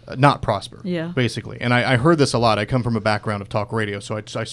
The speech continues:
Speaker 2: Yes.
Speaker 1: I heard from a lot of listeners who had this real fear of, "If we try to make things more equal, that means my life is gonna be
Speaker 2: Yeah.
Speaker 1: worse."
Speaker 2: Yeah.
Speaker 1: And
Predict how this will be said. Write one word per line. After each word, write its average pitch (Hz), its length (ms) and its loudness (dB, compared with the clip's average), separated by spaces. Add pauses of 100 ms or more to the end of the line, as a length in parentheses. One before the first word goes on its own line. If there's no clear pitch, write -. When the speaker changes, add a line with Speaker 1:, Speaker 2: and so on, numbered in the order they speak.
Speaker 2:
Yes. - 280 -2
Speaker 1:
I 123 80 -2
heard 135 260 -2
from 127 140 0
a 113 60 0
lot 110 260 0
of 110 420 -6 (520)
listeners 135 600 2
who 120 240 0
had 131 180 0
this 156 180 -2
real 139 200 -2
fear 143 400 0
of, 113 340 0 (260)
"If - 160 -4
we 139 120 0
try 139 240 0
to 156 80 0
make 135 180 0
things 127 180 -2
more 120 200 -2
equal, 117 240 -4
that 104 160 -4
means 107 200 -6
my 107 280 -2
life 104 280 -2
is 107 120 -10
gonna 104 180 -8
be 110 80 -12
Speaker 2:
Yeah. 156 180 -6
Speaker 1:
worse." - 320 -12 (280)
Speaker 2:
Yeah. 147 200 -8
Speaker 1:
And 123 600 2